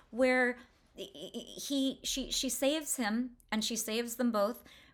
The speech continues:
And, and it is this kind of, um, renewal, this kind of rejuvenation that her name promised,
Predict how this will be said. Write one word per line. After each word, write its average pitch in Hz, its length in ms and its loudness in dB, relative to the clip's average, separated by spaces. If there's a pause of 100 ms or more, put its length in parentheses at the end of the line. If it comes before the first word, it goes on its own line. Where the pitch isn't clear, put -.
And, 226 180 0
and 233 120 2
it 214 120 0
is 277 240 2
this 226 240 -4
kind 214 260 -4
of, 196 200 2
um, 185 220 -4
renewal, 202 480 0
this 180 180 -2
kind 190 240 -4
of 175 220 -2
rejuvenation 185 1080 -4
that 175 200 -2
her 185 140 -6
name 170 440 -4
promised, 226 580 -2